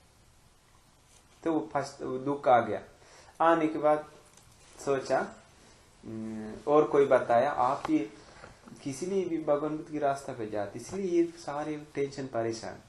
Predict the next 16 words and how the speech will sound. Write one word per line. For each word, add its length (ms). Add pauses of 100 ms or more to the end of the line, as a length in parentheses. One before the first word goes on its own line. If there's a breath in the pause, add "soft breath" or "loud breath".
(100)
छोड़ 220
दीजिए।" 400 (760 soft breath)
इसके 280
बाद 240
ये 100
भगवान 360
बुद्ध 180
के 100
रास्ता 280
छोड़ 240
दिया 180
सुन 260
के। 180
अमूलिका 480
है 140
ना, 180